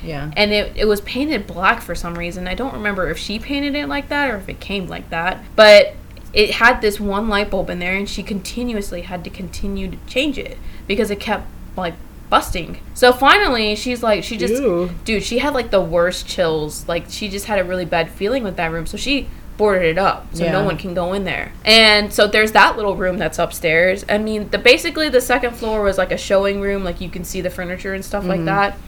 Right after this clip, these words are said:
Speaker 2: And, um, but like I said, there's nothing up there. Everything is, like, cleared out. I mean, maybe there's, like, a couple of tables, but nothing, like,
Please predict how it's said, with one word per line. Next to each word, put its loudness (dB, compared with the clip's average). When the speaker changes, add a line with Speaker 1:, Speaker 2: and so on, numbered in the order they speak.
Speaker 2:
And, 4
um, 4
but 12
like 8
I 8
said, 4
there's 4
nothing 2
up 2
there. 8
Everything 4
is, -4
like, 2
cleared 2
out. 8
I 2
mean, -2
maybe 2
there's, 0
like, -4
a -18
couple -6
of -8
tables, -4
but 0
nothing, -4
like, -6